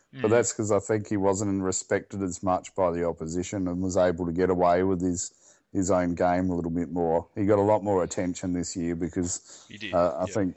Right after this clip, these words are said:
Speaker 1: the Brisbane game showed you just can't let him run wild and get thirty-five possessions and do whatever he wants, because he, with such a penetrating kick,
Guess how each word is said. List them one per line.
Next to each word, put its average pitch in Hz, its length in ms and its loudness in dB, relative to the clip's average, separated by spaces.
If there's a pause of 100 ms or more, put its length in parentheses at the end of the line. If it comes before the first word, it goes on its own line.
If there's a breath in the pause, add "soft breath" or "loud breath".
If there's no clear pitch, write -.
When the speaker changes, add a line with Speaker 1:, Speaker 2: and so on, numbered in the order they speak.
(140)
Speaker 1:
the 117 80 0
Brisbane 113 500 2
game 95 360 4
showed 95 520 2
you 101 100 -2
just 104 360 -6
can't 90 260 0
let 95 140 -2
him 95 260 -2 (340 soft breath)
run 107 300 0
wild 98 640 4
and 107 260 -4
get 95 180 -2
thirty-five 90 760 0
possessions 87 720 -4
and 85 200 -4
do 90 160 0
whatever 82 320 -2
he 82 60 -2
wants, 85 420 0
because 82 240 -8
he, 87 140 -4 (460 loud breath)
with 104 180 -2
such 107 240 2
a 92 40 -4
penetrating 90 720 -2
kick, - 400 -4